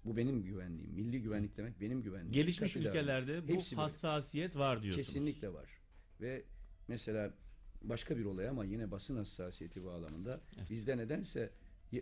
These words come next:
Speaker 1: ya özgürlüklerin tümüyle yok olacağı gibi bir otoriter anlayış var ya da özgürlüklerin sınırsız bir şekilde kullanılacağı kaos anlayışı var. Sa-, baş-, ba-, savcımız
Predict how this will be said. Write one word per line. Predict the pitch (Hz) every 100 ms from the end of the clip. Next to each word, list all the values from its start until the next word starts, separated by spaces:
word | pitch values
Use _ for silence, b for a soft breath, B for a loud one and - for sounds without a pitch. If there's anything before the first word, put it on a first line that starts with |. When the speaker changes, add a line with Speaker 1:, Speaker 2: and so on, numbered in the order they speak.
| -
Speaker 1:
ya | 117 185 185 -
özgürlüklerin | 131 120 127 131 117 131 127
tümüyle | - 160 127
yok | 120 143
olacağı | 117 101 90 95
gibi | 90 95 92
bir | 101
otoriter | 101 - 107 123 143
anlayış | 117 104 98 -
var | 170 - b b b b
ya | 143 156
da | 160 190 - - - - -
özgürlüklerin | 127 131 131 135 139 143 143
sınırsız | - 131 127 - 214 143
bir | 110
şekilde | 110 101 101 104
kullanılacağı | 139 135 117 107 113 156
kaos | - 131 135 -
anlayışı | 104 90 90 - 82
var. | - - b b b b
Sa-, | - 110 127
baş-, | 156 156
ba-, | - - -
savcımız | 117 127 131 117 147 127